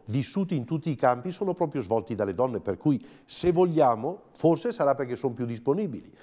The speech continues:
sarà stato perché un tempo magari avevano anche un po' più di opportunità e così via, erano più casalinghe, gli uomini più al lavoro esterno, eccetera,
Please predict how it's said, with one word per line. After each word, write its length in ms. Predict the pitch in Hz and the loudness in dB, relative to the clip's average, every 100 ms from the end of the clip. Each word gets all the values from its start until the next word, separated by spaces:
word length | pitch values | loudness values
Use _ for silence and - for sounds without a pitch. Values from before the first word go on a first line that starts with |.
| - | -12
sarà 200 | - 113 | -6 -4
stato 280 | - 120 117 | 0 0 2
perché 200 | 117 104 | 0 -2
un 140 | 117 | -2
tempo 260 | 123 113 123 | 0 0 -2
magari 320 | 117 110 107 | 0 0 0
avevano 360 | 110 113 117 117 | -2 -4 -2 -2
anche 260 | 113 - | -2 -4
un 100 | 117 | -6
po' 140 | - 113 | -2 -4
più 240 | 127 123 | -2 -4
di 200 | 120 123 - - - | -4 -6 -10 -20 0
opportunità 1200 | 139 117 127 113 - 117 110 107 - 143 139 - - _ | 0 2 0 0 -2 -4 -4 -6 4 4 4 -2 -20 _
e 120 | 117 - | -6 -4
così 280 | 123 110 | -4 -2
via, 220 | 135 160 117 | 0 2 2
erano 200 | 110 107 | -2 -4
più 160 | 120 | -4
casalinghe, 640 | - 104 113 123 139 127 120 | -2 0 0 0 -2 -2 -2
gli 80 | |
uomini 340 | 107 117 120 113 | 0 -2 -2 -4
più 160 | 120 | -2
al 60 | 117 | 0
lavoro 340 | 113 117 123 | 0 0 -2
esterno, 460 | 120 - 139 131 135 | -2 0 0 2 -2
eccetera, 540 | 139 156 143 165 208 | -2 -2 -2 -2 -2